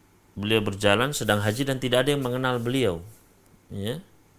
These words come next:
Maka beliau pun mengatakan, "Mal hayatu illa hakada." Ya, hidup itu ya harusnya seperti ini. Ya.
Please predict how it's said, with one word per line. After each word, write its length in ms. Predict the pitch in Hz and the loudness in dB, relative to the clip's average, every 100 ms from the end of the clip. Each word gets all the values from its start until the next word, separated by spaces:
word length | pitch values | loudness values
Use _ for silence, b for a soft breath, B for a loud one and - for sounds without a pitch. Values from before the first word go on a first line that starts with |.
| b b b b b - | b b b b b -10
Maka 240 | 104 127 117 | -4 -2 0
beliau 400 | 110 110 107 101 | 4 4 2 -2
pun 240 | - 123 | -6 -4
mengatakan, 560 | 117 104 95 104 123 147 | -2 -2 -4 -4 -2 0
"Mal 240 | 147 127 | 0 0
hayatu 320 | 131 131 123 | -2 -2 -4
illa 320 | 120 123 117 | -4 -2 -2
hakada." 480 | 101 95 101 87 85 - b b b b b 95 | -2 -4 -4 -4 -8 -12 b b b b b -6
Ya, 240 | 95 160 196 - | -4 -4 -8 -4
hidup 240 | 113 113 135 | -2 -2 -2
itu 160 | 165 | -2
ya 80 | 139 | 0
harusnya 240 | 107 143 143 | 0 -2 -6
seperti 260 | - 113 - | -8 -6 -6
ini. 320 | 131 123 90 - _ _ _ _ _ _ _ - | -6 -6 -8 -12 _ _ _ _ _ _ _ -16
Ya. 240 | 127 113 | -12 -12